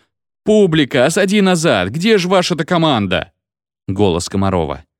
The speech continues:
"Спят они, добудиться не можем". Голос. "Ах, сукины коты! Павленко, качай, качай!" Рев воды. Брандмейстер просыпается. "Как будто шум". Пожарные просыпаются.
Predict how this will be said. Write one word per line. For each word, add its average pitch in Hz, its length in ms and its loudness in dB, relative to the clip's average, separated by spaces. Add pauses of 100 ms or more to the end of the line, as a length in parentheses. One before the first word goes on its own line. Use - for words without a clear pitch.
(140)
"Спят - 420 -2
они, 151 300 -4 (200)
добудиться 208 540 0
не 196 120 2
можем". 95 420 -2 (380)
Голос. 90 480 -2 (260)
"Ах, 180 320 2
сукины 135 440 0
коты! 110 440 -4 (120)
Павленко, 180 560 2
качай, 123 520 0
качай!" 131 680 -2 (380)
Рев 87 300 0
воды. 85 380 -6 (680)
Брандмейстер 123 760 0
просыпается. 110 800 -4 (640)
"Как 107 200 0
будто 127 580 0 (100)
шум". 190 560 -2 (640)
Пожарные 95 500 -2
просыпаются. 80 800 -6